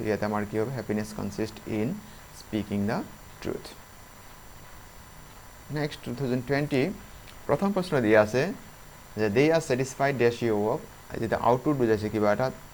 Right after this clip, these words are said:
ওদের স্যাটিসফাইড, ইয়াতে আমার বাক্যের ওখানে শুদ্ধ উত্তরটা হবে appro-, আহ, appropriate preposition with হবো।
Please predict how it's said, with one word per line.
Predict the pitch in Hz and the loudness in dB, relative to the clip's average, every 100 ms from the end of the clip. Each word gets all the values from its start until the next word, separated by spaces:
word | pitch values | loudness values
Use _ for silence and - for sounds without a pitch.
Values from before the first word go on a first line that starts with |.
| - - - - - - | -18 -20 -20 -20 -12 0
ওদের | 110 110 | 2 2
স্যাটিসফাইড, | 113 110 - 113 | 2 -2 0 2
ইয়াতে | 107 107 | 4 2
আমার | 107 107 107 - - - | 0 0 -2 -6 -14 -4
বাক্যের | 110 113 110 | -2 0 0
ওখানে | 113 120 180 - - | 0 -2 -4 -10 -10
শুদ্ধ | 120 107 | -6 -2
উত্তরটা | 107 101 101 101 | -2 -2 -2 -2
হবে | 98 101 - - - - | -4 -6 -10 -18 -20 -8
appro-, | 110 - 117 - | -6 -2 -4 0
আহ, | 113 110 95 - | 0 0 -2 -4
appropriate | 113 123 117 - | 0 0 0 0
preposition | 110 110 104 101 | -2 -2 -2 0
with | 104 | -2
হবো। | 104 104 151 | -4 -4 -4